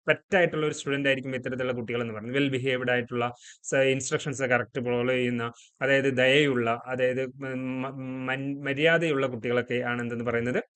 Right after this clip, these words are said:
കംപ്ലയിന്റ് സ്റ്റുഡന്റ്സ് എന്ന് പറയുന്നത്. ഇൻഡിപെൻഡന്റ് സ്റ്റുഡന്റ്സ് എന്ന് പറഞ്ഞു കഴിഞ്ഞാൽ these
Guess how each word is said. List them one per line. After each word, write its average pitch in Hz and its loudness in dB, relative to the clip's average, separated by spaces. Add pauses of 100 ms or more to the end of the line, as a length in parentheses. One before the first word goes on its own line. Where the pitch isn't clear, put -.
(140)
കംപ്ലയിന്റ് 156 2
സ്റ്റുഡന്റ്സ് 117 -4
എന്ന് 113 -6
പറയുന്നത്. 98 -8 (320)
ഇൻഡിപെൻഡന്റ് 226 6
സ്റ്റുഡന്റ്സ് 170 0
എന്ന് 160 -2
പറഞ്ഞു 151 0
കഴിഞ്ഞാൽ 147 -2
these 151 -2